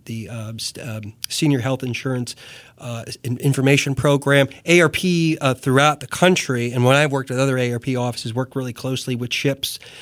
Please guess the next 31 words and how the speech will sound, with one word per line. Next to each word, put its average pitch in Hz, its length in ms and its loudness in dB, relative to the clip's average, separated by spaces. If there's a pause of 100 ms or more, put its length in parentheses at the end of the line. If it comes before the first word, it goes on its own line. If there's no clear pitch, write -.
(260)
and 120 220 4
they're, 113 140 0 (240)
they're 117 180 -2
great, 147 500 2
gr-, - 160 -8
absolutely 147 400 0
great 143 240 0
program 135 360 -2
here 139 240 -2
in 135 180 0
North 131 260 -2
Carolina, 127 800 0 (380)
uh, 120 360 -4
in 123 100 -2
helping, 143 340 2
as 127 120 2
you 160 100 4
said, 139 340 0
unbiased 160 720 4
information 147 920 0 (220)
that 127 160 -8
helps 147 300 0
people 156 400 -2
understand 143 720 2
what 135 160 -2
their, 135 280 -2
what 131 200 -4
their 131 160 -2
different 131 340 -6
options 127 640 -4
are, 120 480 -2